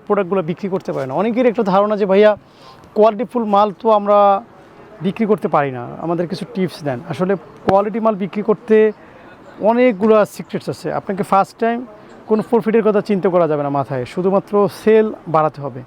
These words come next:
ফার্স্ট টাইম শুধু সেল, যে কাস্টমারের সাথে একটা রিলেশন করতে হবে। আর কম দামি প্রোডাক্ট বিক্রি করলে তো আপনি জানেন যে একটা সময় আপনি হারাই যাবেন, আর কখনো প্রোডাক্ট বিক্রি করতে পারবেন না। এই জন্য আমি বলি, আহ, সব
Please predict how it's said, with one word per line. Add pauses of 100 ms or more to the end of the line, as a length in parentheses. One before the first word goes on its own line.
(360)
ফার্স্ট
টাইম
শুধু
সেল, (640)
যে
কাস্টমারের
সাথে
একটা
রিলেশন
করতে
হবে। (560)
আর (480)
কম
দামি
প্রোডাক্ট
বিক্রি
করলে
তো
আপনি
জানেন
যে
একটা
সময়
আপনি
হারাই
যাবেন, (400)
আর
কখনো
প্রোডাক্ট
বিক্রি
করতে
পারবেন
না। (760)
এই
জন্য
আমি
বলি, (680)
আহ,
সব